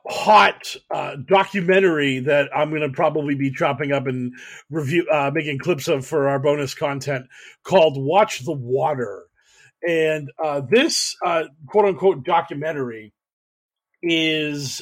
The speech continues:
um, it's absolutely totally insane. It stars, uh, Stu Peters, who is like a dime store version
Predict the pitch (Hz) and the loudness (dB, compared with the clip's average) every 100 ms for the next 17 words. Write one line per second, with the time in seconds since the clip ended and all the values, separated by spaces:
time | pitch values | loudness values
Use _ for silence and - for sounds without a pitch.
0 | - 156 147 139 139 _ _ - _ _ | -6 -4 -4 -6 -12 _ _ -20 _ _
1 | _ 196 196 208 220 240 226 156 190 196 | _ 2 6 4 4 0 -4 0 4 4
2 | 220 - 175 139 147 170 139 _ 165 165 | 4 -2 -2 -2 -4 -8 -16 _ -8 -8
3 | 135 - 180 165 170 165 147 165 143 - | -8 -2 2 4 2 0 -2 -2 -2 -6
4 | 214 247 247 196 180 208 190 - 135 180 | -2 -2 -2 -2 0 0 -4 -12 -8 -6
5 | 170 165 165 160 160 156 156 135 - _ | -6 -4 -2 -2 -4 -4 -8 -12 -16 _
6 | _ _ _ 151 170 156 139 - 165 160 | _ _ _ -4 -2 -2 -6 -10 -8 -6
7 | 156 143 123 180 160 175 180 - 175 165 | -6 -8 -6 0 0 0 -4 -6 -2 0
8 | 165 160 135 143 156 156 135 160 151 143 | 2 0 -4 -4 -4 -4 -6 -4 -2 -2
9 | 143 | -6